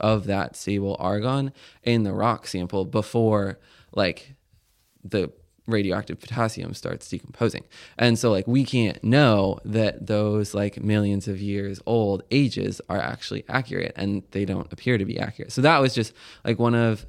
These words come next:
those are the types of arguments that they repeatedly made through, like, different areas of biology and chemistry in this book that were really, like, helpful and eye-opening to me. And that really complemented, like, my knowledge from biology and chemistry previously.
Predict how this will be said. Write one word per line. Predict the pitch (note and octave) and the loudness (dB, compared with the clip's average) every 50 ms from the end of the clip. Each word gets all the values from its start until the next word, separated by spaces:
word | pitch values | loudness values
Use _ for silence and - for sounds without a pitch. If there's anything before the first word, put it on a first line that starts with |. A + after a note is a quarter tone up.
| - - - - | -20 -20 -12 -2
those | - C3 C3 B2+ B2+ | 2 2 4 4 4
are | B2 A#2+ | 2 0
the | A2+ G#2 | 0 -2
types | - _ - - A2+ A#2 A2 A2+ | -4 _ -4 0 0 0 0 -2
of | A2 - | -4 -2
arguments | - G2 G#2 G#2+ F#2+ G2+ F#2 F#2 F2+ - | 0 0 0 0 -2 -4 -4 -4 -6 -4
that | - G2 G2 - - | -4 -4 -4 -2 -2
they | G2 G2+ G2+ | -2 -2 0
repeatedly | G#2 G2+ G2 - A2+ A#2 A2 A2 F2+ G2 F#2+ | 0 -2 -4 -2 -2 -2 -2 -2 -2 -2 -4
made | G2+ G2+ A2 B2 B2 A2+ G#2 G2+ G2 G2 - - - - - _ _ | -2 0 2 4 4 4 4 2 0 -2 -6 -12 -20 -20 -20 _ _
through, | - A#2 A2+ A2 G#2+ G#2 G2+ G2+ G2+ F#2+ - | -2 0 2 4 4 4 2 2 0 -2 -2
like, | F#2 F#2+ - - - F#2+ | -2 -2 -2 -4 -6 -4
different | - A2 G#2+ - G2+ - - | -4 -4 -2 -4 -8 -6 -4
areas | G2 G2+ G#2 G#2 G#2+ G#2+ G#2+ G#2 A2 | -2 -2 0 0 -2 -2 -4 -2 -2
of | A2 G#2+ G2 | -4 -4 -2
biology | - G2+ G2+ G2+ G2 G#2 G#2+ G#2+ G#2+ G2+ - G#2 G#2 G2 | -2 -4 -2 -2 0 0 0 0 -2 -2 -4 -4 -4 -4
and | G2 G2 | -4 -6
chemistry | - G#2 G2+ G2+ G2+ - - - A#2 A#2 A#2+ B2 B2 - _ | -6 -6 -6 -6 -6 -6 -6 -4 -4 -4 -4 -6 -8 -12 _
in | - G2+ G2+ | -6 -4 -4
this | G2 F#2 - | -4 -6 -8
book | - - G#2 G2+ - | -8 -8 -8 -8 -8
that | - G2 - | -8 -8 -8
were | - G#2+ A2 | -6 -6 -4
really, | G#2 G#2 G#2+ G#2+ G#2 G#2+ - - - - _ - | -4 -4 -4 -6 -6 -8 -12 -16 -20 -18 _ -6
like, | - A#2 | -4 -2
helpful | B2+ D3 D3 C3 - A#2+ A#2 | 0 0 0 0 0 0 0
and | A2+ G#2+ - | 0 -2 -2
eye-opening | - A2 B2 A#2+ A2+ A2 - G#2 G#2 G2 F#2+ | -2 0 2 2 2 0 0 -2 -4 -4 -6
to | - - | -6 -4
me. | G2+ A2+ A#2 G#2+ G2+ G#2 G#2 A#2 - - - - - - _ - | 0 2 2 2 2 0 -4 -6 -10 -16 -20 -20 -20 -20 _ -2
And | - B2 A#2+ A#2+ C#3+ | 0 2 4 4 4
that | E3 D3 C3+ | 4 2 4
really | C3 B2+ A#2+ A#2 | 4 4 2 2
complemented, | A2+ - - B2 A#2+ A2 A2 G2+ G2 G2 G2 F#2 - G#2+ G#2 G2 G2+ - - - | 0 -2 -4 -4 -2 -2 -2 -4 -2 -2 -4 -4 -4 -4 -2 -2 -4 -4 -6 -6
like, | - F#2 F2 - - _ - | -4 -4 -4 -6 -8 _ -6
my | G#2 G2+ G#2 G2+ G2+ | -4 -2 -2 -2 -2
knowledge | F#2+ F#2 F#2+ G2 G2+ A2 G#2+ - | -2 -4 -4 -4 -4 -4 -4 -6
from | - - G#2+ G#2 G#2 G2+ G2 | -6 -6 -4 -2 -2 -2 -2
biology | G2 G#2 G2 F#2+ G2 G2 G2 G2+ G#2 A2 G2 | -4 -4 -4 -4 -4 -4 -4 -4 -6 -6 -6
and | G2+ G2+ | -6 -6
chemistry | - G#2 G2 G#2 G#2+ A2 - - G#2+ G#2 - | -6 -6 -4 -4 -4 -6 -6 -8 -8 -8 -8
previously. | - - G2+ G2+ G#2+ B2 C3+ C#3 - - C#3+ C#3+ D3 D3+ | -8 -6 -6 -4 -2 -2 -2 -4 -4 -4 -4 -2 -2 -4